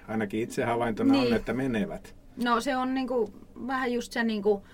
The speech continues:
Speaker 2: ihan sinne alkuun palatakseni, niinku, just se, että, että kun meillä on, niinku, liian laaja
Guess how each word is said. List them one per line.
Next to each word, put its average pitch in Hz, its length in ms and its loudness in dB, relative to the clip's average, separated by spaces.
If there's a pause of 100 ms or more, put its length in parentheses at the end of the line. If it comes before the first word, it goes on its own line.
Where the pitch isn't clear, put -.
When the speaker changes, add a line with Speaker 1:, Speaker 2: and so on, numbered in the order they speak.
(320)
Speaker 2:
ihan 208 260 0
sinne 202 340 0
alkuun 202 480 2
palatakseni, 214 680 -6
niinku, 208 240 -6
just 196 280 -6
se, 202 160 -4
että, 202 360 -6
että 208 220 -10
kun 208 120 -2
meillä 190 260 -2
on, 202 120 -2
niinku, 196 460 -2 (580)
liian 220 400 2
laaja 190 480 2